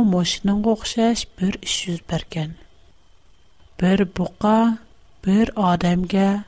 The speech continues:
so'zlagan. U odam buqaning so'zini anglagandan keyin nihoyatda qo'rqib titrab ketgan.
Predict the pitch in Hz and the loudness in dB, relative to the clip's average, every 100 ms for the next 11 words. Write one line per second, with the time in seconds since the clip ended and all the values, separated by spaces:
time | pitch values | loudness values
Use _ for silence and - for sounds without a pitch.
0 | - - - - - 190 170 180 160 160 | -14 -20 -14 -8 0 2 2 0 0 0
1 | 156 151 - - - - - - - - | -2 -8 -18 -20 -20 -20 -20 -20 -20 -20
2 | - - 202 208 202 202 220 220 220 214 | -18 -2 2 4 4 4 4 4 2 -2
3 | - - - - - 196 - 208 214 214 | -18 -20 -20 -6 0 0 0 2 4 4
4 | 220 - 202 180 170 190 185 185 190 190 | 2 2 2 2 2 2 2 2 2 2
5 | 208 208 233 220 - 240 240 240 - - | 4 4 4 2 2 4 4 2 -4 -20
6 | - - - 185 196 214 214 233 240 - | -20 -12 -2 2 4 2 0 2 2 0
7 | - 214 214 - - 247 247 - - 196 | -6 0 0 0 0 0 0 -10 -2 0
8 | 226 - 202 190 - 180 | -2 -2 -4 -4 -4 -4